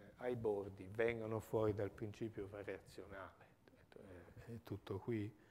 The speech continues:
Ehm, e poi, vabbè, forse vedremo come sono invece diverse quando introduciamo i fermioni,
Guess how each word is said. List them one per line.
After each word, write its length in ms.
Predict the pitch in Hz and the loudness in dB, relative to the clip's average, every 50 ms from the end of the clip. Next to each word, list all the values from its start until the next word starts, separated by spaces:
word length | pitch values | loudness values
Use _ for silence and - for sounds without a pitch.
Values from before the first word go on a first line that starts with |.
| - - - - - - - - - - - - - - _ _ _ _ _ _ _ - | -20 -20 -20 -20 -20 -20 -20 -20 -20 -20 -20 -20 -20 -20 _ _ _ _ _ _ _ -14
Ehm, 720 | - 104 98 98 101 98 98 95 95 92 95 95 92 90 92 - - - _ _ _ _ _ _ _ _ _ _ _ - - _ - _ _ _ - - _ _ _ - - - - - - _ - - - - - _ _ _ - - - - - - | -8 -4 -2 0 0 0 0 -2 -4 -6 -8 -8 -10 -10 -12 -14 -20 -20 _ _ _ _ _ _ _ _ _ _ _ -20 -20 _ -20 _ _ _ -20 -20 _ _ _ -20 -20 -20 -20 -20 -20 _ -20 -20 -20 -20 -20 _ _ _ -20 -20 -20 -20 -20 -18
e 140 | - 113 107 - - | -14 -14 -14 -14 -6
poi, 300 | - 104 104 107 101 98 - 110 | -4 -2 -2 -2 -2 -4 -10 -12
vabbè, 340 | 104 104 104 104 - - - - - - - - - - - - - - - | -8 -6 -6 -6 -6 -8 -10 -16 -20 -20 -20 -20 -20 -16 -16 -16 -16 -16 -14
forse 340 | - - 120 110 - - 98 | -6 -4 -4 -4 -2 -2 -4
vedremo 580 | 98 101 98 107 104 104 104 101 95 - - - - - - - - - - - | -4 -2 0 2 2 2 2 -2 -6 -8 -10 -18 -20 -20 -20 -20 -20 -20 -20 -12
come 280 | - - 123 117 113 107 | -4 -2 0 2 2 0
sono 320 | - - - 120 117 113 | 0 2 2 4 4 4
invece 380 | 110 107 107 110 113 110 - 120 | 2 4 4 4 4 6 4 2
diverse 520 | 107 107 104 110 110 110 110 - - 120 | 0 4 4 6 6 6 6 4 2 -2
quando 200 | 98 113 107 104 | 0 0 -2 -4
introduciamo 760 | 101 101 95 - 113 101 104 110 98 - - 113 104 101 98 95 | -6 -6 -6 -4 -4 -4 -4 -6 -8 -6 -6 -4 -4 -4 -4 -6
i 60 | 92 | -6
fermioni, 640 | - - 104 95 104 101 104 101 98 92 - - | -4 -4 -4 -4 -2 -4 -2 -4 -4 -6 -8 -12